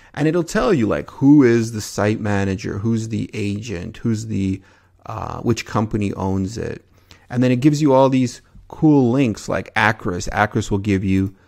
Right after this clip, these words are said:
the deeds. And then you just click on Acris, takes you right there, and then boom, you see, just look at the deed. That's the most recent deed in twenty fifteen.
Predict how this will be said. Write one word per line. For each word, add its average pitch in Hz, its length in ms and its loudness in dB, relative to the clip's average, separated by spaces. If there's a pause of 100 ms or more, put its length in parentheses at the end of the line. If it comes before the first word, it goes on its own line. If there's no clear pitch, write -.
(200)
the 107 140 -4
deeds. 110 720 -4 (460)
And 104 180 -4
then 101 80 0
you 104 80 0
just 107 260 -8
click 139 300 -2
on 98 160 0 (140)
Acris, 117 760 -4 (360)
takes 120 280 -4
you 117 100 -2
right 104 280 0
there, 135 360 2
and 107 140 -6
then 107 160 -2
boom, 113 320 2
you 95 80 -2
see, 104 240 -4
just 104 220 -8
look 110 160 -2
at 110 80 -4
the - 80 -12
deed. 107 260 0
That's 95 240 -4
the - 80 -10
most 101 280 -6
recent 101 360 -6
deed 98 240 -4
in 95 80 -4
twenty 98 280 -6
fifteen. 101 520 -2